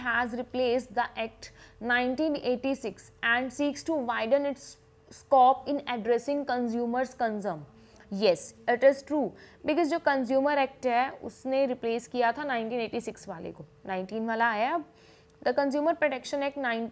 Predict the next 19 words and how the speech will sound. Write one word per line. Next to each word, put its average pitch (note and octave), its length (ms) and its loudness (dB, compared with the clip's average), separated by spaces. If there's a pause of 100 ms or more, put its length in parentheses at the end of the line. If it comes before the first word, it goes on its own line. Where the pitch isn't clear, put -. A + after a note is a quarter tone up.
(120)
two C4 140 -2
thousand C4+ 460 0
nineteen C4+ 360 -4
provide A#3 380 -2 (100)
for B3 200 2 (120)
setting B3+ 300 -4
up B3 220 2
of C4+ 100 -6
consumer A#3+ 500 -2
mediation B3+ 580 -2
call। A3 320 -2 (460)
Yes, G3 260 -4
ये, A#3+ 380 6
ये C4 120 2
बात A#3+ 200 4
भी A3+ 140 -2
बिल्कुल B3 380 -2
ठीक G#3 240 -6
है। - 120 -12